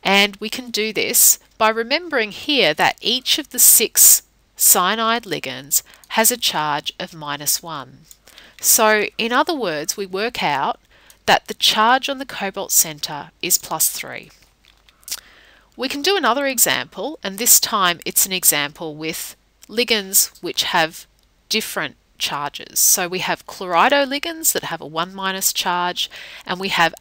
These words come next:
amine ligands that are neutral. So in this particular case, we follow exactly the same process, and now we determine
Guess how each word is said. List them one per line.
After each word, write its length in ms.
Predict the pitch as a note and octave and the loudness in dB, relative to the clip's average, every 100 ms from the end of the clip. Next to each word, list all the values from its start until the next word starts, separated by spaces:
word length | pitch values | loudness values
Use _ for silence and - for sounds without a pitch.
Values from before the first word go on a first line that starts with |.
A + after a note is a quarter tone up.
| - | -2
amine 420 | C#4 C#4 G#3 E3+ | -2 0 0 0
ligands 500 | D#3 D3+ D3+ D3+ - | -4 -4 -4 -4 -4
that 120 | E3+ | 0
are 140 | D#3+ D3+ | 0 -2
neutral. 640 | C#3+ - - - B1+ - - _ - - - - - | -10 -12 -10 -10 -14 -20 -20 _ -20 -20 -20 -20 -4
So 200 | - C4+ | 4 4
in 80 | C4 | 4
this 160 | B3+ - | 2 0
particular 460 | E4+ - - E4 | 0 -2 0 -2
case, 420 | - - C3+ - A3 | -2 2 2 0 -8
we 80 | |
follow 280 | - G#3 F#3 | -6 -4 -4
exactly 540 | F3+ E3+ F#3 G3 - B3+ | -2 2 2 2 -4 0
the 80 | |
same 320 | - - G#3 G#3 | 4 4 2 -6
process, 880 | - B2+ - - F4+ - - - - - - - - - - - - | -10 -2 0 0 0 0 0 -2 -12 -20 -20 -20 -20 -20 -20 -2 4
and 400 | A3 A3 G#3+ - _ _ - | 6 6 4 -4 _ _ -8
now 720 | G3+ D#4+ D#4 C#3 D3+ B3 - _ G#3 | 4 6 6 6 2 -2 -10 _ -8
we 160 | A3 | -6
determine 840 | A3 A#3+ - E3+ C#3+ C#3+ C#3 A3+ | -4 -4 -4 -4 -6 -8 -12 -14